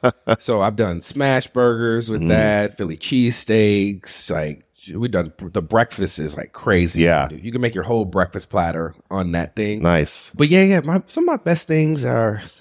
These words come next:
Speaker 2: so I got, I do this really good spaghetti bolognese.
Speaker 1: Mm.
Speaker 2: So I got this recipe from watching these two old ladies in Italy.
Speaker 1: Uh-huh.
Speaker 2: They're in the country in Italy, and they made the spaghetti bolognese,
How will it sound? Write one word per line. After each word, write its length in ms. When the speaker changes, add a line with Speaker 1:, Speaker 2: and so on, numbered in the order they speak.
Speaker 2:
so 240
I 60
got, 200
I 60
do 120
this 140
really 220
good 220
spaghetti 380
bolognese. 680
Speaker 1:
Mm. 500
Speaker 2:
So 120
I 40
got 140
this 140
recipe 720
from 280
watching 440
these 240
two 720
old 200
ladies 500
in 240
Italy. 440
Speaker 1:
Uh-huh. 340
Speaker 2:
They're 180
in 140
the 80
country 420
in 100
Italy, 380
and 140
they 120
made 300
the 60
spaghetti 420
bolognese, 840